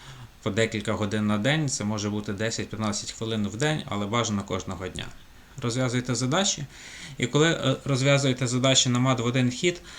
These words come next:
прагніть до того, щоб це було правильно розв'язано. Це найва-, най-, найважливіший критерій, це правильність розв'язання. Е, не натискайте перше, що приходить в голову, старайтесь перевірити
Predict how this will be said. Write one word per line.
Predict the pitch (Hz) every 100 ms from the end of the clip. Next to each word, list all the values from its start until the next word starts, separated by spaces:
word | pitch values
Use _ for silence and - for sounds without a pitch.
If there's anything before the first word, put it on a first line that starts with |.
| - -
прагніть | - 151 147 131 - 104
до | 107
того, | - 139 127 120
щоб | 110 - - -
це | - 123
було | 117 110 110
правильно | 104 104 98 90 85
розв'язано. | 82 82 85 78 - 71 90 90 - 95
Це | - 127
найва-, | 113 107 113 -
най-, | 117 110 113 107 101 104 - - - -
найважливіший | 110 113 107 117 117 - 110
критерій, | 101 101 131 120
це | -
правильність | - 92 85 87 87 -
розв'язання. | 78 82 87 87 85 82 101 - 139
Е, | 101 98
не | 113 123 135
натискайте | 131 127 127 - 135 127
перше, | 113 117 -
що | 110 110
приходить | 113 - 120 104
в | 107
голову, | 156 180 147 117
старайтесь | - 117 120 107
перевірити | 110 104 107 104 - - - 110